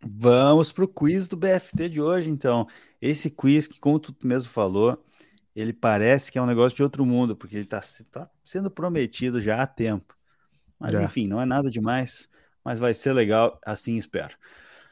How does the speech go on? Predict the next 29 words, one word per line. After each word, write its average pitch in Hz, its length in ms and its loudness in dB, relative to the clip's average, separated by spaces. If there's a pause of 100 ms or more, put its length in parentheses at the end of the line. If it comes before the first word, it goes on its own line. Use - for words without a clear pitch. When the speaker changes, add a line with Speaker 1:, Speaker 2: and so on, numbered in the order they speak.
(260)
Speaker 1:
Bom, 143 260 2 (160)
eu 240 260 -2
sou 190 300 2
um 165 180 0
bom 156 260 2
garimpador 151 840 4 (220)
de, 117 840 0 (920)
de 131 100 -8
quiz 165 640 0
da 131 100 2
internet. 135 800 0 (560)
Mas 143 300 -6
eu 180 80 0
achei 180 220 -4
que - 80 -18
simplesmente 202 300 -2
trazer 165 240 0
um 160 120 2
quiz 151 300 2
aqui - 180 -8
qualquer 135 520 2
não 135 220 2
ia 147 220 2
ser, 127 460 -2
assim, 120 300 -4
a 113 60 -4
coisa 117 300 -4
mais 113 300 0
legal, 104 440 -2